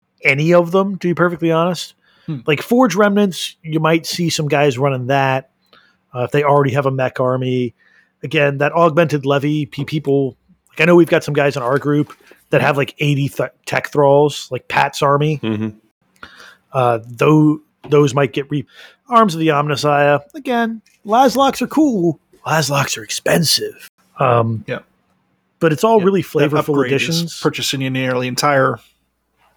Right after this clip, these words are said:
Speaker 2: levy unit.
Speaker 1: Yeah, they're all really flavorful additions,
Speaker 2: Yeah, I,
Speaker 1: and
Speaker 2: I
Speaker 1: I cannot
Speaker 2: Yeah.
Speaker 1: wait to see what else happens, because if this is, like, this was kinda out of the blue,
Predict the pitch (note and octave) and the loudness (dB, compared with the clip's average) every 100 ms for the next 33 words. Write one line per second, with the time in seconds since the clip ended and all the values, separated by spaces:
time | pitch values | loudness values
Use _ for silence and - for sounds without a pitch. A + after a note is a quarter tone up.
0 | _ C#3+ C#3 C3+ C3+ - - _ - - | _ 2 4 4 2 -2 -16 _ -20 -6
1 | C#3 C#3 C3+ - _ _ _ C#3+ A#2+ G#2 | -2 0 -2 -8 _ _ _ -4 -4 -6
2 | _ - D#3+ A3 B3 G#3 - C#3+ D3 D3 | _ 2 4 4 2 -2 -4 -4 -4 -4
3 | - C#3+ C3+ C3+ D3+ D3+ - D#3 D#3 G3 | -4 -4 -2 -4 0 0 2 0 2 0
4 | C3 B2+ A2 _ _ _ _ - - E3 | 0 -2 -6 _ _ _ _ -12 -2 0
5 | D3+ - - - F#3+ _ C3+ C3+ D#3 D#3 | 0 -2 -12 -14 -14 _ -4 2 2 2
6 | - - D#3+ D3 - C3+ C#3+ - - A#3 | -6 -4 0 0 0 2 2 2 -2 0
7 | B2+ G#2+ - - C3 D3+ C3+ - A3+ - | -2 -6 -14 -10 -2 0 0 2 0 2
8 | G3+ E3+ D3+ B2+ - - _ - _ _ | 2 2 2 -2 -6 -8 _ -20 _ _
9 | _ _ _ _ D#3+ D3+ C4 C4 - D3 | _ _ _ _ -2 2 4 4 2 0
10 | D3 C#3+ A#2 A2 A2+ A2 E3+ | 2 2 2 -4 -6 -4 -6